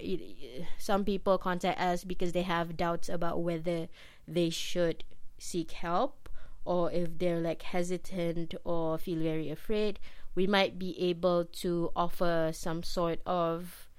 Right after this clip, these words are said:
you know, like, a casual support kind of thing, like a peer-to-peer thing, rather than, like, a really professional and formal thing.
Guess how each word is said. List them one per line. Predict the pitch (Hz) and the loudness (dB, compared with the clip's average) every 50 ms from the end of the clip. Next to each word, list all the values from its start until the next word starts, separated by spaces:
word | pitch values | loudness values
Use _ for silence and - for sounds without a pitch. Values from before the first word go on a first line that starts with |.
| - - - - - | -16 -14 -12 -10 -4
you | - 202 214 | 0 2 4
know, | 214 208 202 202 | 4 6 4 4
like, | 196 190 - - | 4 2 2 2
a | 190 185 | 0 2
casual | - - - 175 170 175 165 190 175 170 165 | 2 2 2 4 4 2 2 0 0 -2 -2
support | - - 170 - - - 135 - - | -2 -4 -4 -4 -4 -6 -6 -6 -6
kind | - 180 190 202 | -4 -4 -2 -2
of | 214 208 | -2 -2
thing, | - - 240 240 208 294 302 277 | 0 0 2 2 2 0 -2 -2
like | 226 175 170 - | -2 -4 -4 -4
a | 180 170 | -6 -8
peer-to-peer | - - 185 170 170 170 - 175 160 - - 165 - - | -6 -6 -4 -4 -4 -4 -6 -8 -8 -8 -8 -8 -8 -8
thing, | - - 208 214 254 262 | -8 -6 -4 -4 -2 0
rather | 233 185 175 170 165 165 160 | 0 2 0 0 0 -2 -2
than, | 160 165 160 160 160 | -2 -2 -2 -2 -2
like, | 156 - - - - - - - - - - | -2 -2 -2 -4 -4 -4 -4 -2 0 2 4
a | 196 196 | 4 4
really | 180 175 180 180 175 170 170 165 165 160 160 156 156 151 156 - - | 4 2 2 2 2 2 2 2 2 2 2 0 0 -2 -4 -4 -4
professional | - 180 151 - 160 156 - - 170 156 151 151 | -6 -4 -4 -2 -2 -4 -2 -4 -4 -4 -4 -4
and | 151 156 - | -4 -6 -8
formal | - - - 170 175 165 175 190 | -8 -10 -8 -6 -6 -4 -4 -4
thing. | 190 - - 240 247 269 302 | -4 -4 -2 -2 0 0 -2